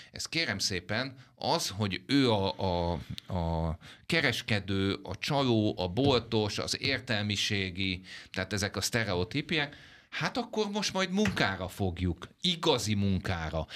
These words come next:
És ennek van egy kis marxista íze is, hogy az igazi munka tulajdonképpen, amit te magad a két, ö, kicsi kezeddel csinálsz. És innentől kezdve ez a munkaszolgálat, ez, ez így bejön.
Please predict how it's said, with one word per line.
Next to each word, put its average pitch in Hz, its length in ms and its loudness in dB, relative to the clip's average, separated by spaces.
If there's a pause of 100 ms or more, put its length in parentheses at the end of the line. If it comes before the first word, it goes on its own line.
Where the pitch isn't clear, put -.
(120)
És 110 160 -2
ennek 117 240 0
van 151 160 4
egy 165 140 2
kis 117 200 -4
marxista 123 640 0
íze 92 320 -2
is, 98 260 -2 (200)
hogy 92 140 -4
az 101 120 -2
igazi 139 480 2
munka 117 420 2
tulajdonképpen, 120 500 0
amit 101 200 2
te 110 140 0
magad 90 260 0
a 90 100 -2
két, 92 340 -4
ö, 92 240 -4
kicsi 92 300 -4
kezeddel 85 520 -4
csinálsz. 80 500 -6 (520)
És 120 260 -2 (220)
innentől 143 420 0
kezdve 135 300 0
ez 110 100 2
a 110 60 2
munkaszolgálat, 101 1120 2
ez, 104 240 0
ez 98 140 0
így 92 180 2
bejön. 95 680 0